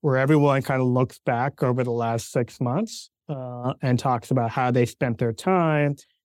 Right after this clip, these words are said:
what were the highest team return on time activities they, they, they did, what were some of the lower team return on time activities upon reflection, how would they like to change their return on time over the next six months,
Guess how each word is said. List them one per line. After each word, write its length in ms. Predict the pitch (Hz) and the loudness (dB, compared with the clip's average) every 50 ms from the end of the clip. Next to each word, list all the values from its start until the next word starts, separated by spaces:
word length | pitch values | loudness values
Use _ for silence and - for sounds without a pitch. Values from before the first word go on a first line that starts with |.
| _ _ _ | _ _ _
what 240 | - 143 135 110 - | 0 0 0 2 2
were 100 | 143 127 | 0 2
the 140 | 120 117 113 | 2 2 2
highest 480 | 117 127 127 123 123 127 123 123 - | 2 2 2 2 4 4 2 2 2
team 240 | - 165 151 139 131 | 2 2 2 4 2
return 280 | 131 120 - 147 135 127 | 0 0 0 0 0 2
on 140 | 123 120 120 | 2 0 2
time 280 | - 139 131 123 123 120 | 2 0 0 2 0 0
activities 600 | 120 - - 143 127 127 120 120 120 120 113 - | 0 0 0 0 2 2 2 2 0 0 -2 -2
they, 160 | 123 113 113 - _ _ _ - | -2 -2 -2 -4 _ _ _ -4
they, 340 | 131 117 117 113 117 123 | -2 0 0 0 0 -2
they 200 | 151 - 139 120 113 | -2 -2 -4 -4 -4
did, 420 | 117 - 220 214 202 190 190 170 | 0 2 4 4 6 6 4 4
what 120 | 147 135 117 | 2 0 0
were 140 | 117 117 | -2 -4
some 160 | 110 - 135 123 | -2 0 0 0
of 60 | 117 | 2
the 100 | 120 117 | 2 2
lower 360 | 127 147 170 180 175 165 160 | 2 4 4 4 6 4 2
team 220 | 156 - 175 160 | 2 2 2 2
return 240 | 151 147 - - 156 | 2 2 2 0 0
on 160 | 143 135 135 | 2 2 0
time 300 | - - 151 135 135 135 | 0 0 0 0 0 0
activities 520 | 135 131 123 - - 139 135 135 131 127 - | -2 -2 -2 -2 0 2 4 4 4 4 2
upon 280 | 131 - 135 123 123 | 0 0 0 0 2
reflection, 680 | 131 123 - - 135 127 123 - - 139 127 123 123 123 - _ _ _ _ _ _ _ | 0 0 2 2 0 0 0 -2 -2 -2 0 0 -2 -6 -10 _ _ _ _ _ _ _
how 220 | - 160 147 143 | -2 2 2 4
would 140 | 143 139 135 | 4 4 4
they 120 | 135 131 | 4 2
like 200 | 127 123 120 117 | 4 2 0 0
to 100 | - 127 | -2 -6
change 480 | 117 - - 185 170 156 151 151 139 - | -6 0 0 2 4 4 4 2 2 2
their 120 | 160 143 | 2 2
return 300 | 139 135 127 - 156 143 | 2 0 0 0 2 2
on 140 | 135 131 127 | 2 0 0
time 320 | 120 143 131 127 127 123 | 0 0 0 0 0 0
over 100 | 120 113 | 0 0
the 120 | 123 120 113 | 0 0 2
next 340 | 123 143 147 135 - - - | 2 2 0 0 -4 -2 -2
six 240 | 147 135 - - | -2 -2 0 -2
months, 480 | 156 143 135 127 123 127 123 - - | -2 0 0 0 0 -2 -2 -4 -10